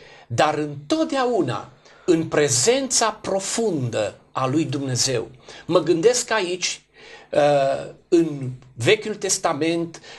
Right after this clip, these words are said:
la cei trei în cuptorul cu foc, la Daniel în groapa cu lei, mă gândesc la Iosif, la Maria, la situația lor.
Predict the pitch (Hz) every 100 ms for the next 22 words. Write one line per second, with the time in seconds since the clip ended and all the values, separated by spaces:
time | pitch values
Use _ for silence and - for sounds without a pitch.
0 | - 147 156 147 131 131 180 165 160 170
1 | 180 165 151 135 165 165 139 - 143 -
2 | 180 180 - 123 123 113 147 143 147 170
3 | 175 143 156 156 156 - 156 151 165 156
4 | - - - - 175 160 170 180 233 -
5 | 156 117 175 190 220 156 139 117 110 170
6 | 196 101 110 113 - - 117 151 - 170
7 | 165 170 175